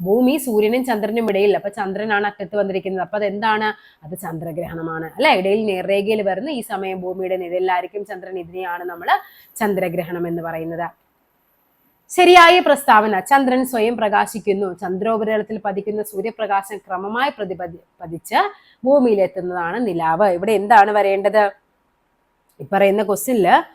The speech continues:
രണ്ടും തെറ്റാണ് അല്ലേ? ഇവിടെ പറഞ്ഞിരിക്കുന്നത് എന്താണ്? ചന്ദ്രൻ സ്വയം പ്രകാശിക്കുന്നു. സ്വയം പ്രകാശിക്കുന്നതല്ല ചന്ദ്രൻ എന്ന് പറയുന്നത്.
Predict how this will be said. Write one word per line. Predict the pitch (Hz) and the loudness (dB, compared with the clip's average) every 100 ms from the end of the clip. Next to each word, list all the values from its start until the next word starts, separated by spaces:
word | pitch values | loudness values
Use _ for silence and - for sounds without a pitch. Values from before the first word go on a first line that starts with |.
| _ _ _ _ - | _ _ _ _ -2
രണ്ടും | 208 220 240 262 | 0 2 2 0
തെറ്റാണ് | 233 208 190 160 | 0 -4 -4 -8
അല്ലേ? | 165 269 185 151 | 0 2 2 0
ഇവിടെ | _ 202 233 233 | _ -4 -2 -2
പറഞ്ഞിരിക്കുന്നത് | 214 208 202 202 190 | -2 0 0 0 -2
എന്താണ്? | 180 185 170 170 175 _ _ _ - | -2 -2 -4 -6 -10 _ _ _ -2
ചന്ദ്രൻ | 359 359 277 220 | 4 4 4 0
സ്വയം | - 214 214 | -2 -2 0
പ്രകാശിക്കുന്നു. | 214 190 180 170 - 175 170 | 0 0 -2 -4 -8 -8 -6
സ്വയം | 202 196 240 | -6 -6 -4
പ്രകാശിക്കുന്നതല്ല | 214 190 202 - - 214 233 196 165 202 | -4 -4 -4 -8 -8 -2 0 2 2 4
ചന്ദ്രൻ | 294 240 185 175 | 4 0 -4 -4
എന്ന് | 175 165 | -4 -4
പറയുന്നത്. | 160 160 156 151 | -4 -6 -8 -10